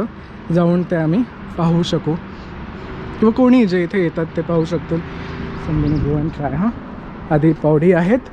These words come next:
पाण्यासाठीचे टाके, जे भिक्खूंसाठी असायचे. And then इकडे ते लेणी आहे.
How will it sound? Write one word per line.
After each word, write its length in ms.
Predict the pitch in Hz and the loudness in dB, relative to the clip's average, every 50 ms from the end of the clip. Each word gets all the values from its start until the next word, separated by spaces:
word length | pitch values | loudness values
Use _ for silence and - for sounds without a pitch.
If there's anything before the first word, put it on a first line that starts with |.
| - | -6
पाण्यासाठीचे 680 | - 151 147 160 170 - - 160 - - 175 - 185 170 - | -4 -2 -2 -2 -2 -4 -4 -6 -6 -6 -4 -2 -2 0 0
टाके, 260 | 165 156 - - 247 320 294 - - - - - - - - - - - - - - - - - - 160 147 | 0 0 2 2 0 0 0 -4 -12 -16 -16 -14 -14 -14 -14 -14 -14 -14 -14 -14 -14 -14 -14 -8 -4 0 2
जे 100 | 156 156 | 4 2
भिक्खूंसाठी 1500 | 147 165 165 160 - - 160 156 151 160 165 - - - - - - - - - 170 - - 165 156 - 175 190 180 160 - - - - - - - - | 2 2 -2 -6 -2 0 2 2 2 0 -2 -6 -10 -16 -16 -14 -14 -8 -6 -6 -2 0 2 2 2 2 2 0 0 0 -4 -10 -14 -14 -14 -10 -8 -4
असायचे. 380 | 151 - 170 156 156 - 254 302 285 - - - - - - - - - - 175 | -2 0 2 2 2 0 -2 -4 -4 -6 -12 -14 -14 -14 -12 -12 -12 -6 -2 0
And 120 | 170 170 | 2 4
then 200 | 175 175 175 180 | 4 2 2 0
इकडे 280 | 160 - 165 170 165 160 | 0 0 0 0 0 0
ते 180 | 160 175 170 180 185 - - - - - - - - - - - - - - - - - - - | 0 0 0 -2 -2 -6 -12 -14 -14 -14 -12 -12 -12 -12 -12 -12 -14 -14 -14 -14 -14 -4 0 2
लेणी 220 | 190 196 196 190 | 4 4 4 2
आहे. 420 | 185 185 175 196 185 - - - | 2 0 -2 -2 -4 -6 -6 -8